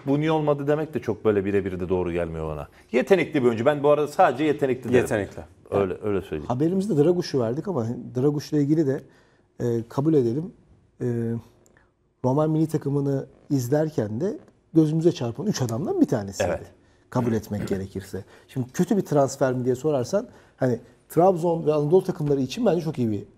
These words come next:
Speaker 3: transfer. Ama işte onun da çevresini doğru konumlandırma diye bir şey var. Yani biz, e, düşünün birkaç örnek vereceğim. E, Sörlot'u getiriyorsan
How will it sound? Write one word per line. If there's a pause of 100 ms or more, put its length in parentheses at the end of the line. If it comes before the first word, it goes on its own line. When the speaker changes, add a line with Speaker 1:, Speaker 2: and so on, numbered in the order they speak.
(340)
Speaker 3:
transfer. (160)
Ama (440)
işte
onun
da
çevresini
doğru
konumlandırma
diye
bir
şey
var. (320)
Yani (160)
biz, (360)
e, (580)
düşünün
birkaç
örnek
vereceğim. (580)
E,
Sörlot'u
getiriyorsan